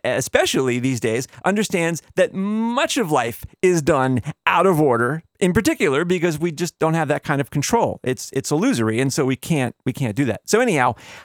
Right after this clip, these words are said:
I was never able to get around to doing that particular podcast until I figured out what it was that I was gonna do with the music. And then I got the music,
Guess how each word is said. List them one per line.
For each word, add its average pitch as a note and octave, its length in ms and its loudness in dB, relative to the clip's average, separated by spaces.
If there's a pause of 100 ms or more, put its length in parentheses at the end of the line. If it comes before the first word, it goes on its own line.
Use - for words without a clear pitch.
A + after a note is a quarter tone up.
(140)
I E3+ 140 4
was F3+ 180 2
never G#3 540 2
able F#3+ 460 0
to D#3 420 0
get C#3+ 200 0
around B2+ 320 2
to A2+ 120 -12
doing A#2+ 300 0
that A2 120 0
particular A2+ 380 -4
podcast D3 580 -2
until C#3 260 0
I B2+ 120 0
figured C#3+ 440 0
out A2+ 300 0 (220)
what D3 200 2
it C#3 120 0
was B2 260 0
that A#2 120 -2
I A2 100 0
was G#2+ 120 -4
gonna A2+ 220 -2
do G#2+ 300 0
with A2 200 0
the B2 80 2
music. D#3+ 380 0 (140)
And D#3 160 -2
then A#3+ 140 2
I A3+ 100 0
got F3 160 0
the D#3+ 80 0
music, F#3 460 0